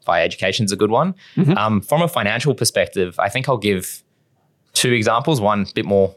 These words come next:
Speaker 1: boring and one a bit more exciting.
Speaker 2: Yep.
Speaker 1: Probably the, the boring one to start off, um, and something I'm very passionate about is E T Fs as a whole. And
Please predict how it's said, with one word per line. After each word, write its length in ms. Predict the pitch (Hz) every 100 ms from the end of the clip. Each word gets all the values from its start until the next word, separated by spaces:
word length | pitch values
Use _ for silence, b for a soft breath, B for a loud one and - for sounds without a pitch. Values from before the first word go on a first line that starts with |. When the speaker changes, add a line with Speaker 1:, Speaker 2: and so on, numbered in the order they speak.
| _
Speaker 1:
boring 320 | - 104 147 127
and 100 | 101
one 100 | 101
a 60 |
bit 220 | - 110
more 260 | 107 95 95 -
exciting. 560 | 95 107 110 165 185 -
Speaker 2:
Yep. 280 | 156 - -
Speaker 1:
Probably 400 | 120 113 95 - -
the, 160 | 104
the 120 | 85 101
boring 320 | 113 120 131
one 140 | 104
to 60 | -
start 260 | 113 95
off, 340 | 92 - - -
um, 400 | 92 90 87 85
and 160 | 87 87
something 260 | - 107 92
I'm 120 | 101
very 180 | 98 82
passionate 380 | 92 82 92 85
about 260 | 85 82
is 300 | 82 78 - -
E 100 | 104
T 160 | - 98
Fs 160 | 90
as 100 | 92
a 60 | 87
whole. 240 | 92 135
And 160 | 117